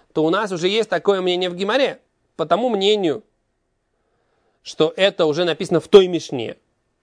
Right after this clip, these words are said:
в Ктубот. Зачем нам еще одна мишна с мнением Аба Шауля? Это вопрос Гемары. Вот. Говорит Гемара, хада лахшир ба, хада лахшир бабита. Одна сказать кошерная она, одна кошерная сказать ее дочка. Говорит, они халиман домар,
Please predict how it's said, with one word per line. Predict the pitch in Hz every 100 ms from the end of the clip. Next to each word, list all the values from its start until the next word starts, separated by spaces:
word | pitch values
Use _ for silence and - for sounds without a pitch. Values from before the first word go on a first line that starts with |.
| _ _
в | - -
Ктубот. | - 180 139 123 127
Зачем | 143 139 165
нам | 165
еще | 175 - 277
одна | 220
мишна | 175 - 202 190 -
с | _
мнением | 170 165 156
Аба | 143 143
Шауля? | 135 151 165
Это | 185
вопрос | 156 143
Гемары. | 135 - - - - - - - -
Вот. | - - - - _ -
Говорит | 147 170
Гемара, | 165 151
хада | - 208 240 180 135 - _ _ _ _ -
лахшир | 160 156 220
ба, | 208 240
хада | 208 180
лахшир | 156 175 165
бабита. | 139 131 131 - _
Одна | 143 151 185
сказать | - 165 151
кошерная | 151 180 160 165
она, | 220 294
одна | 208 165 185
кошерная | 180 180 165 156
сказать | 156 147 180
ее | 151 156
дочка. | 156 143 - 180
Говорит, | 135 123 135
они | 147 170 226
халиман | 196 160 151 180
домар, | 151 165 170 139